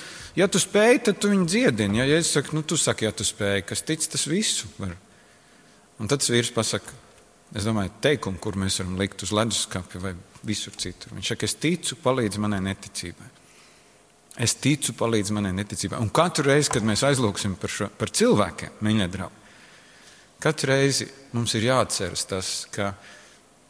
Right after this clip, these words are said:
katrā no mums joprojām, vienalga dziļi, dziļi iekšā vai kaut kur, nezinu, citā, ir tā daļa, tā neticības daļa, ja? Bet, bet man šeit tā labākā ziņa ir, ka mēs lūdzam,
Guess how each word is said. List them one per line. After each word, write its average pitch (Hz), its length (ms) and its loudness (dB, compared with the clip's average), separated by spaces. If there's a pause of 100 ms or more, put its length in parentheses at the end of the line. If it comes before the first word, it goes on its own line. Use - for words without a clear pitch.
(100)
katrā 127 400 2
no 113 140 2
mums 90 460 -4 (1080)
joprojām, 107 640 0 (720)
vienalga 104 420 0
dziļi, 123 320 2
dziļi 120 340 4
iekšā 104 300 0
vai 101 120 -2
kaut 107 240 -2
kur, 101 140 -6
nezinu, 104 320 0
citā, 117 420 0 (420)
ir 135 240 4
tā 98 160 0
daļa, 101 380 0
tā 95 120 -4
neticības 92 640 -6
daļa, 87 280 -12 (260)
ja? - 100 -12 (1400)
Bet, 110 360 -2 (640)
bet 104 100 -4
man 139 120 2
šeit 127 300 2
tā 110 120 2
labākā 113 480 2 (140)
ziņa 98 400 0
ir, 90 240 -2 (180)
ka 104 100 -4
mēs 113 360 2
lūdzam, 135 580 2